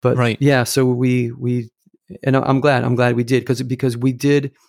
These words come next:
Speaker 1: in subsequent years, like, w-, we're touring and meeting people and talking a little bit about it, like, you know, the, our, our album Three to Get Ready kinda touches a little bit on it. At least there's a, like, a,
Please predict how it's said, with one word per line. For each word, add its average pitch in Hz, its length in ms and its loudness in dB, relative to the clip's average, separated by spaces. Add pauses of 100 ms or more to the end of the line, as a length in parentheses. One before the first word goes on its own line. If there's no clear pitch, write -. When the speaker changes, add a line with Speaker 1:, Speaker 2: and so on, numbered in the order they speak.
(420)
Speaker 1:
in 139 180 2
subsequent 127 600 0
years, 139 360 2
like, 117 180 -4
w-, - 220 -10
we're 127 140 -4
touring 143 460 0
and 117 120 -2
meeting 131 300 2
people 117 580 -4
and 117 300 -6 (540)
talking 165 400 2
a 131 40 2
little 156 400 2
bit 185 160 0
about 185 320 -2
it, 190 160 -4
like, 127 140 -2
you 139 100 0
know, 120 140 0
the, 120 260 0
our, 120 280 -2
our 123 300 0
album 123 280 0
Three 131 200 0
to 127 100 2
Get 123 120 0
Ready 123 460 0 (120)
kinda 123 160 -2
touches 123 380 -2
a 123 60 0
little 123 200 0
bit 120 140 0
on 120 180 0
it. 135 160 0
At 151 80 0
least 156 260 2
there's 123 180 0
a, 120 80 2
like, 120 160 -4
a, 113 180 -2